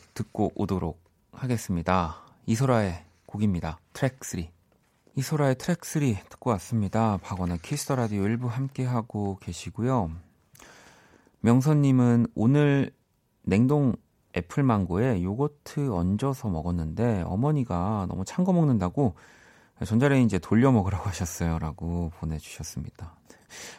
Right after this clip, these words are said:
네, 어머님이 보시기에는, 네, 그럴 수 있고, 또 실제로 저는 안 그러는데 그 아이스크림 같은 거 또 이 냉동칸에서 꺼내서 약간 렌지에 살짝 돌려서 그 어느 정도 좀 녹은 상태를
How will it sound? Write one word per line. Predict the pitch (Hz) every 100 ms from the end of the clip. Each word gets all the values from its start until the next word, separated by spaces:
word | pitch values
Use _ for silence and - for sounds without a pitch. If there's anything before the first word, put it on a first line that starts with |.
| -
네, | -
어머님이 | 87 113 110 95
보시기에는, | 87 85 87 87 104 82 85 -
네, | - - _ _ _ - - _
그럴 | - 104
수 | 107 95
있고, | 82 - 110
또 | -
실제로 | 123 220 - 226 202 160 - - - - - - _ _ _ _ _
저는 | - 151 170
안 | 107
그러는데 | 104 110 107 101 135 110 87
그 | - 117 113 110 104 -
아이스크림 | 120 151 - 220 202 180 156 127
같은 | 107 - 113
거 | 101 117 101 80 - - - - - - _ _ _ _
또 | - 101
이 | 87
냉동칸에서 | 85 107 135 135 117
꺼내서 | - 180 170 196 175 -
약간 | - - 185 147
렌지에 | 113 131 147
살짝 | - - 330 -
돌려서 | - 131 180 180 185 170 143 - _
그 | - 113 107 98 - _ _ _ _ -
어느 | 98
정도 | 110 113 104
좀 | 98
녹은 | 92 101 190
상태를 | 190 185 - 165 147